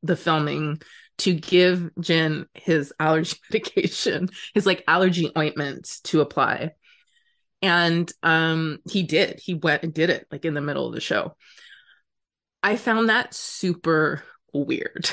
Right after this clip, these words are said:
<laughs> I found it really, really indicative of how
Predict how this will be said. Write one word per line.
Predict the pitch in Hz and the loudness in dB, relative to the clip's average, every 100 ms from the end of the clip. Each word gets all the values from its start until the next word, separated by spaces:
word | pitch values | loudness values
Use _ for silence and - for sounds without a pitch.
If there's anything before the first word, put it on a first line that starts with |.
| - | -4
<laughs> | - - | -4 0
I | 180 | 0
found | - 185 196 | 2 2 4
it | 208 175 | 2 2
really, | 165 165 175 175 | 0 2 2 2
really | 165 160 | 2 0
indicative | 151 143 143 147 151 147 - | -2 -6 -4 -4 -4 -8 -6
of | 143 147 147 143 - - - _ - _ _ _ _ _ - - 185 | -2 0 0 -4 -10 -20 -20 _ -20 _ _ _ _ _ -20 -10 -2
how | 151 156 151 151 143 | 2 2 2 0 0